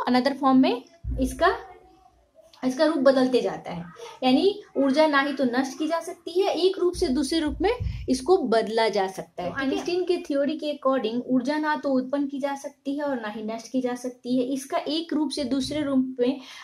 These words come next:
Speaker 1: रूपांतरण किया जा सकता है। फिर भी ऊर्जा का उत्पादन और ऊर्जा की खपत कैसे हो रही है, Means क्या होता है क्या कि जब ऊर्जा हम लोग जब उत्पन्न करते हैं, मान लीजिए कि आप विद्युत पंखा चला रहे हैं, आप electric fan चला रहे हैं, तो उससे क्या हो रहा है कि हम सिर्फ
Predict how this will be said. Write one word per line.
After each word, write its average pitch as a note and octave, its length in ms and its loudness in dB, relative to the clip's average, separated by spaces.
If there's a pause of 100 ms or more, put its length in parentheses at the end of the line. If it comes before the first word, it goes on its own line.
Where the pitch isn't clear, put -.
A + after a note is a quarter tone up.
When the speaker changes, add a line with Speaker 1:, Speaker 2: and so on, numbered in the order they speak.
(100)
Speaker 1:
रूपांतरण B3 580 2
किया G3+ 180 0
जा F3+ 120 -2
सकता F3 340 -10
है। E3+ 200 -14 (340)
फिर D#4 140 -2
भी F4+ 160 8
ऊर्जा E4 360 2
का E4 120 2
उत्पादन C#4 640 2
और C#4 200 2
ऊर्जा C#4 220 0
की C4+ 140 -2
खपत - 360 -4 (580)
कैसे C4 240 0
हो C4+ 200 4
रही B3+ 220 4
है, C#4+ 140 -2 (340)
Means C4+ 280 2
क्या D#4 140 2
होता D#4 200 4
है E4 100 2
क्या E4 280 0 (360)
कि D4+ 120 0
जब C4+ 240 2
ऊर्जा C#4 260 2
हम D4+ 180 -2
लोग D#4 160 0
जब C4+ 180 0
उत्पन्न D4 300 -2
करते B3+ 240 -2
हैं, C4 60 4
मान D#4 140 0
लीजिए E4+ 220 -8
कि E4+ 120 -6
आप D#4+ 80 0
विद्युत C#4 280 -2
पंखा C#4 300 0
चला A#3 300 0
रहे A3 120 -4
हैं, C#4 80 -2
आप C4+ 200 -4
electric B3+ 440 0
fan B3+ 220 2
चला A3 280 0
रहे G#3+ 120 -2
हैं, C#4 180 0
तो D4 100 0
उससे C4+ 220 -2
क्या D4 160 0
हो D4 60 2
रहा C#4+ 80 2
है C4+ 80 0
कि C#4+ 60 -10
हम D4+ 160 -2
सिर्फ F4 220 -4